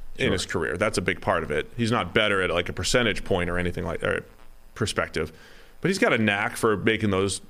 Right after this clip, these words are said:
Speaker 1: you know, fourth quarter comebacks. He did it a lot last year. He did it in the playoffs last year. We saw all that. The Rams have been atrocious in the fourth quarter this year.
Speaker 2: Yeah.
Speaker 1: Just bad overall.
Speaker 2: They were terrible. Um, but this, I mean, I think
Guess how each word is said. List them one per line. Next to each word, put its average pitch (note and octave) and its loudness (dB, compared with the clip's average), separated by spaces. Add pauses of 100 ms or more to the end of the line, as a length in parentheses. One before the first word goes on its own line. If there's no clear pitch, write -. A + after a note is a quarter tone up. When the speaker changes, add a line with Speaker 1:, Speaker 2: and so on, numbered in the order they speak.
(140)
Speaker 1:
you G#2+ 0
know, F2 0
fourth G#2+ 0
quarter F#2 2
comebacks. G2 2
He G2+ 0
did G2+ 2
it F#2 4
a F2 2
lot G2+ 2
last F#2+ -2
year. G#2+ 2
He F2+ -2
did G2+ 2
it G2 4
in F#2 0
the E2+ -2
playoffs G#2+ 2
last F2 -2
year. F#2 0
We F2 0
saw A#2 2
all F2 0
that. E2 -2
The F#2+ 0
Rams C3 0
have F2+ 0
been F2 -2
atrocious - 0
in D#2+ -6
the D#2+ -6
fourth - -4
quarter - -4
this - -8
year. - -10 (180)
Speaker 2:
Yeah. A2+ 2 (180)
Speaker 1:
Just - 0
bad - -4 (520)
overall. - -2
Speaker 2:
They A#2+ 4
were A#2 4
terrible. - -2 (240)
Um, F2 0 (240)
but G#2+ 4
this, C#3+ 2
I B2 4
mean, A#2+ 2 (800)
I A#2 4
think D3+ 2